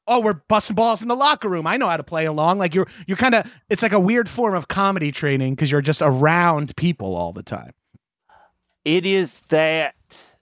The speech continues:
Speaker 2: uh, for sure. And then there's so much downtime.
Speaker 1: Yes.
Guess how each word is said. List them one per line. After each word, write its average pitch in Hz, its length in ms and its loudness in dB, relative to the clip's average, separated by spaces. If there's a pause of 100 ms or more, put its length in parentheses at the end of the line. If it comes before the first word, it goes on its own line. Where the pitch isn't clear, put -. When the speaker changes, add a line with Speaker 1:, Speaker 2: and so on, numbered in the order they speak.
(200)
Speaker 2:
uh, 127 600 0 (1300)
for 139 140 -2
sure. 143 460 0
And 131 160 -2
then 135 100 -2
there's 127 180 -2
so 160 220 0
much 175 360 -6
downtime. 113 960 -8 (520)
Speaker 1:
Yes. 170 600 -2